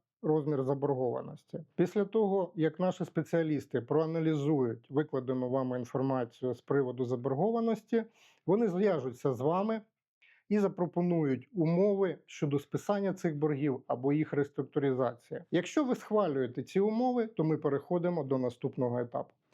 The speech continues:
Отже, етап другий. Для того, щоб розпочати процедуру списання боргів, ми разом з вами маємо зібрати певний перелік документів. До цих документів відносяться, по-перше,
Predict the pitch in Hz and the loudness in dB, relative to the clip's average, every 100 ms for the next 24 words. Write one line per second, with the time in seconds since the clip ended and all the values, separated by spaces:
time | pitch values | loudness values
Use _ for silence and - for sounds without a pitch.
0 | _ - - 156 156 170 160 180 147 151 | _ -18 -2 0 2 0 2 0 0 0
1 | 160 117 117 - _ _ _ _ _ _ | 0 0 -4 -10 _ _ _ _ _ _
2 | _ _ _ 139 147 165 247 214 214 190 | _ _ _ -2 -2 0 0 0 0 -2
3 | 185 190 185 - 180 - 127 143 143 147 | -2 -2 -2 0 -2 -2 -2 -2 -2 0
4 | 151 139 - 147 - 147 135 131 135 123 | 2 2 0 -4 -2 -2 -2 -2 -2 0
5 | 175 175 _ _ - 165 190 170 170 151 | 0 -2 _ _ -2 0 2 0 0 0
6 | 175 202 190 139 - 147 151 143 143 131 | 0 2 0 -4 -4 0 2 2 0 0
7 | 139 151 143 135 156 139 131 123 135 131 | 0 0 -2 -2 -2 -2 -2 -2 0 0
8 | 123 123 131 147 135 113 104 - _ _ | -2 -2 -2 0 -2 -2 -6 -16 _ _
9 | _ - - _ - 165 - 240 226 226 | _ -20 -20 _ -2 0 0 0 -2 0
10 | 208 208 196 196 156 - 139 151 170 143 | 2 2 2 0 -2 -2 -2 0 0 -2
11 | 120 117 - 143 _ _ _ 151 131 165 | -4 -8 -8 -10 _ _ _ -2 0 0
12 | 127 - | 0 -8